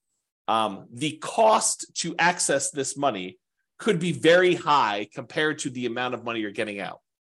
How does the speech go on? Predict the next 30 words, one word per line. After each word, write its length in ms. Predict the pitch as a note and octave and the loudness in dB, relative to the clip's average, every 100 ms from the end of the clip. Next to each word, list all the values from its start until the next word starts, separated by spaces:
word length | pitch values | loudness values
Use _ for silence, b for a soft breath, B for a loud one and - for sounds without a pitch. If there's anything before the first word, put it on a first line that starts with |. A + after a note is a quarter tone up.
| - | -2
And 100 | C3 | 0
I'll, 80 | C3+ | 2
I'll 160 | F3+ | 2
try 140 | F3 C#4 | 4 4
to 80 | |
give 120 | G#3 F#3+ | 4 -2
you 60 | |
an 60 | D3 | -4
example 340 | A2 A2 - | -4 -6 -8
of 60 | - | -14
this. 200 | - - | -14 -14
So 380 | - D3+ - - _ _ _ _ _ - | -6 -2 -2 -6 _ _ _ _ _ -4
imagine 460 | E3+ A3 D4 C4+ A3+ | 0 4 4 4 0
for 160 | G3+ | 0
a 40 | E3 | 2
minute 400 | D3 C#3 C3+ - - _ _ _ _ - | 2 0 0 -6 -10 _ _ _ _ 2
that 340 | D3 C#3+ - | 6 6 4
you 120 | D3 | 0
have 200 | D3 E3+ | 2 2
an 80 | E3+ | 2
owner-occupant 560 | - G3 C#3+ D#3+ D#3 C#3 | 0 2 2 2 -2 -4
property, 320 | G#2+ G2+ A2 | -4 -4 -6
property 320 | - C#3+ E3 | 0 0 0
that 140 | D3+ | -2
you're 100 | A#2+ | -2
living 220 | C3 G2 F2 | -4 -6 -8
in, 220 | F2 F2 _ _ _ - | -10 -14 _ _ _ 0
and 220 | D#3 D#3 | 2 4
you 140 | D#3+ | 2
have, 500 | E3 F3+ F3 E3+ E3+ | 4 4 6 4 2